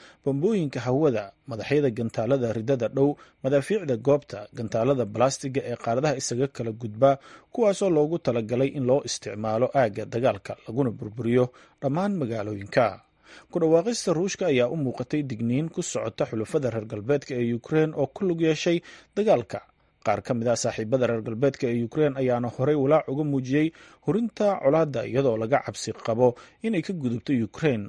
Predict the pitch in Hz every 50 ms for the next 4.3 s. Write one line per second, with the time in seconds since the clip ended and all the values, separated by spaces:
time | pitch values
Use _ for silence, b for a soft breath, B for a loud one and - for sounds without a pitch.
0 | - - - 131 117 110 113 110 110 - - 160 143 120 117 110 107 113 104 -
1 | - 143 127 117 B B B B _ - 208 220 175 135 147 165 160 123 - -
2 | 113 123 139 131 - 120 110 117 127 135 147 - - 117 117 110 107 107 107 -
3 | - - 117 127 131 120 117 110 107 117 147 165 - - 175 139 117 110 101 98
4 | 113 113 - - - 127